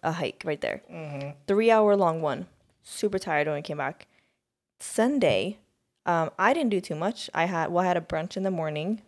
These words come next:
Speaker 1: with, uh, some girlfriends. And then I basically did schoolwork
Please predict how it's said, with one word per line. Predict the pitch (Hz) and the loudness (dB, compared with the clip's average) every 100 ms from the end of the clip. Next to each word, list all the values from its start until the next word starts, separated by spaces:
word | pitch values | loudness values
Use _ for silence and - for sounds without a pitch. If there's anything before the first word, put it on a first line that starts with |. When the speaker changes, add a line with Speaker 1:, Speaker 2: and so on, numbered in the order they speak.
| - | -8
Speaker 1:
with, | 175 165 165 - | -2 -2 -4 -6
uh, | 160 156 | -4 -4
some | - 165 | -6 -10
girlfriends. | 160 151 - 156 160 - _ _ _ _ - | -6 -8 -4 -4 -4 -12 _ _ _ _ -2
And | 170 170 | -2 0
then | 160 165 - | -2 -2 -4
I | |
basically | 160 165 160 160 156 | -2 -2 -2 -8 -4
did | 147 - | -6 -6
schoolwork | - 139 143 180 - | -10 -6 -2 -4 -6